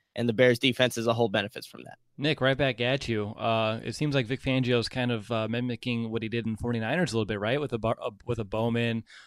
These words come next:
Speaker 2: uh, with a Patrick Willis as well. And that's, of course, when he took a defense to the Super Bowl. I'm curious. Now, I'm not saying that's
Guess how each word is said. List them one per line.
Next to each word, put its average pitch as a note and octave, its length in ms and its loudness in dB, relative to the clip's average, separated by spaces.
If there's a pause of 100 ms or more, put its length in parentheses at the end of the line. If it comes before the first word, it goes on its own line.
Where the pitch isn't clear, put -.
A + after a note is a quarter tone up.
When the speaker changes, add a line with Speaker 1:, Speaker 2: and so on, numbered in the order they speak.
(100)
Speaker 2:
uh, A2 160 0
with A2+ 160 0
a A2+ 60 -4
Patrick A2+ 340 -2
Willis A#2 320 2
as G2+ 100 -6
well. B2 380 2
And A2+ 180 -2
that's, B2+ 240 -2
of B2+ 120 -12
course, A#2+ 320 2
when A#2+ 100 0
he G#2+ 100 -4
took A2 200 -4
a G2+ 80 -6
defense A2+ 480 -2
to A2 420 0 (160)
the G2 100 -4
Super C3 400 0
Bowl. F#2+ 360 -2
I'm G#2+ 100 -4
curious. D#3 420 4
Now, C3 140 4
I'm D3 120 6
not E3 160 6
saying D3+ 280 4
that's C3 460 0